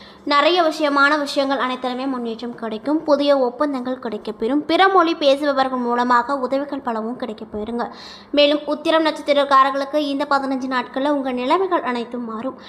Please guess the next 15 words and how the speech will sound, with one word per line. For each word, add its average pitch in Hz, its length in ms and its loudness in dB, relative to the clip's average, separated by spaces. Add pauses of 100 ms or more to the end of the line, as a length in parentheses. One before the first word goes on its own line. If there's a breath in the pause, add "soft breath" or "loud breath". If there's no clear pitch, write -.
(140 loud breath)
நீங்க 302 300 2
விரும்பியதை 302 600 0
கேட்டு 269 300 0
பெற்றுக்கொள்வீங்க. 254 840 -6 (220 loud breath)
வேலை 294 320 4 (120)
இல்லாதவர்களுக்கு 262 720 0
வேலை 254 320 -6
கிடைக்கும். 214 400 -12 (260 loud breath)
அது 285 220 4
மட்டும் 285 280 -6
இல்லாம 233 480 -4 (500 loud breath)
பள்ளி 302 280 2
மற்றும் 330 340 0
கல்லூரிகளில் 285 640 0
பணிபுரிபவர்களுக்கு 277 840 -2